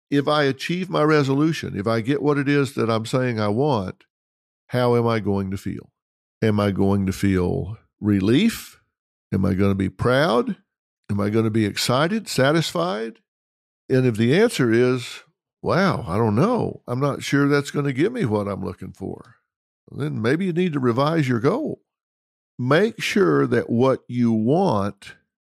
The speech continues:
is going to get you what you think it's going to get you. For example, I've talked to people that said, "I just have a terrible self-image, and so I want to get plastic surgery." Well,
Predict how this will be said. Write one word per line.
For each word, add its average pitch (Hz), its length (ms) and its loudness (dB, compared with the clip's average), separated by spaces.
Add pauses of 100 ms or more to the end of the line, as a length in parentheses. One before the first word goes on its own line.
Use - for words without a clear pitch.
(140)
is 117 200 0
going 123 360 2
to 107 100 -4
get 139 400 -4
you 95 380 -6 (220)
what 104 300 -2
you 110 120 -2
think 120 320 -2
it's 117 160 -6
going 107 260 0
to 113 80 -6
get 160 300 -4
you. - 240 -14 (560)
For 135 80 2
example, 104 600 -2 (600)
I've 135 120 -2
talked 123 240 0
to - 40 -18
people 113 280 0
that 107 100 2
said, 113 220 2
"I 139 240 2
just - 120 -2
have 135 160 2
a 110 40 -2
terrible 135 420 2
self-image, 113 720 0
and 101 180 -6
so 113 140 -2
I 107 60 2
want 117 200 2
to 110 60 0
get 113 160 0
plastic 120 420 0
surgery." 110 540 -2 (280)
Well, 165 460 -2